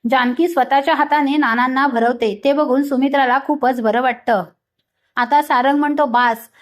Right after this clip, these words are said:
बास झालं ऐश्वर्या, तुमचं खूप ऐकून घेतलं, पण तुम्ही आता माझ्या वडिलांच्या जीवावर उठलात. नाही, तुम्ही आता या घरात राहायचं नाही." असं म्हणून सारंग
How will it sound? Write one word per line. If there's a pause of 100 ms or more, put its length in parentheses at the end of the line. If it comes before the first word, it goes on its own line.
(140)
बास
झालं
ऐश्वर्या, (280)
तुमचं
खूप
ऐकून
घेतलं,
पण
तुम्ही
आता (480)
माझ्या
वडिलांच्या
जीवावर
उठलात. (360)
नाही,
तुम्ही
आता
या
घरात
राहायचं
नाही." (600)
असं
म्हणून (420)
सारंग